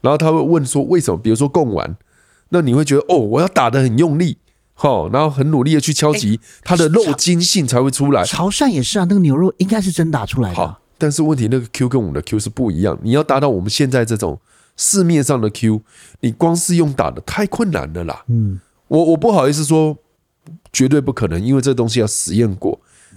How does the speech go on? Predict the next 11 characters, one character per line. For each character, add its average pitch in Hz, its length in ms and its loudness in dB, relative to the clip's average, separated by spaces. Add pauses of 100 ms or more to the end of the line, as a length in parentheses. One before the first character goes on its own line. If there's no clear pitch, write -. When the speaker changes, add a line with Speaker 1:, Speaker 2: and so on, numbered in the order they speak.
Speaker 1:
可 - 120 0
是 175 240 0 (300)
我 120 180 2
自 190 280 -2
己 101 200 -6
曾 107 220 -4
经 131 180 -2
请 90 220 -6
贡 117 220 0
丸 85 200 -2
商 92 320 -2